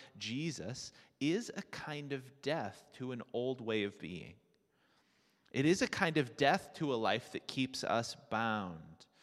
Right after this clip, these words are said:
that keeps us anxious, that keeps us nervous. It is a death to a kind of life that i-, where we operate under our own steam. Now, here's the interesting thing about this.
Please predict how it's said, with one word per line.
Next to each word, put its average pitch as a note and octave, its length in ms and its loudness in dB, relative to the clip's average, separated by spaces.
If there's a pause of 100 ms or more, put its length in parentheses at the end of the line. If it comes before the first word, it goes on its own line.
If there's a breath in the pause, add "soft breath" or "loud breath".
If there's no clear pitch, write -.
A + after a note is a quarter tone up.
(160 soft breath)
that - 120 -16
keeps - 260 -4
us A2+ 200 -2 (120)
anxious, - 720 -8 (240 loud breath)
that G#2+ 100 -6
keeps - 320 -2
us G#2+ 200 -2
nervous. F#2+ 500 0 (220 loud breath)
It B2+ 120 4
is A3 180 6
a A3+ 80 4
death D#3+ 560 4
to F3+ 180 0
a D3 40 -2
kind C#3+ 300 0
of A#2 180 0
life C#3 480 4 (220 loud breath)
that B2+ 140 2
i-, C3 260 2 (120)
where C3+ 220 4
we C3 220 0
operate D3 640 8
under D#3+ 440 4
our C3+ 360 10
own B2 280 0
steam. F#2+ 600 -4 (1120)
Now, A#2+ 400 2 (180 loud breath)
here's G#3+ 340 -2
the D3+ 180 -2
interesting A#2+ 500 -4 (120)
thing - 160 -14 (400)
about E2+ 320 -4
this. - 420 -14